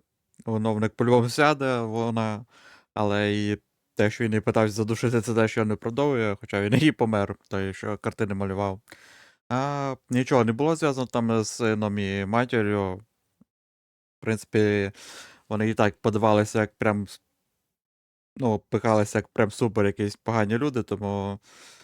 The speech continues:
правильно я думав, що занадто це прям в лоба пихалося, що це не вони. А... Ну і почалась нова справа з детективами, а, з цими, точніше, з Якудзою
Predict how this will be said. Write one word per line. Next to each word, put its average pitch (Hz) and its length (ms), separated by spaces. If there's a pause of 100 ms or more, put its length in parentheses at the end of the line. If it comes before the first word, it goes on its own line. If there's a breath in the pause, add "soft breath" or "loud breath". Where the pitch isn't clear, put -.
(640 loud breath)
правильно 104 360
я 104 120
думав, 110 300
що 101 500
занадто 110 480
це 101 160
прям 104 200
в 98 40
лоба 101 260
пихалося, 98 560
що - 140
це - 140
не 101 80
вони. 95 400 (760 soft breath)
А... 156 560 (540)
Ну 131 120
і 143 40
почалась 117 440
нова 147 220
справа 131 420
з 107 300
детективами, 131 880 (140)
а, 113 340
з 110 100
цими, 98 440
точніше, 101 380
з 98 40
Якудзою 139 640